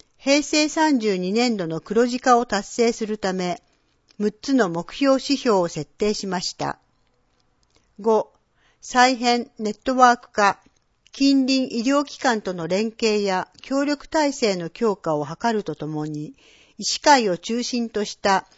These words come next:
地域連携事業に参加し、地域完結型医療の推進に努めていきます。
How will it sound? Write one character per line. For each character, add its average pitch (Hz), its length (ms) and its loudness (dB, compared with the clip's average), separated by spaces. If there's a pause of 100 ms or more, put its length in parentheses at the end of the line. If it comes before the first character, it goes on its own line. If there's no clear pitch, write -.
(340)
地 294 240 2
域 196 200 -2
連 254 280 2
携 262 200 2
事 247 120 -2
業 220 220 0
に 160 140 -8
参 190 280 -6
加 185 140 -2
し、 175 360 -8 (640)
地 285 220 4
域 175 340 -4 (120)
完 254 240 0
結 254 260 -2
型 233 260 2
医 254 80 2
療 226 240 0
の 160 160 -8
推 247 260 -4
進 233 240 -4
に 226 100 -4
努 - 240 -4
め 208 140 0
て 160 100 -4
い 151 100 -4
き 151 140 -10
ま 147 160 -6
す。 - 300 -20